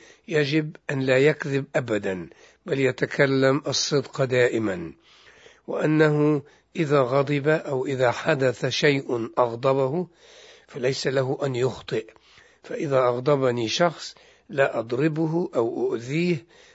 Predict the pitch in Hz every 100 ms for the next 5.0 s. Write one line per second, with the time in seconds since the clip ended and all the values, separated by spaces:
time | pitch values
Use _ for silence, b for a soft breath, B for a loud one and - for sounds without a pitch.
0 | b - 135 127 123 143 135 135 127 139
1 | 139 135 131 120 b b b b - 151
2 | 117 - - 156 131 120 - - - 143
3 | 165 170 165 156 _ B B B B 185
4 | 175 127 120 123 - 139 156 165 170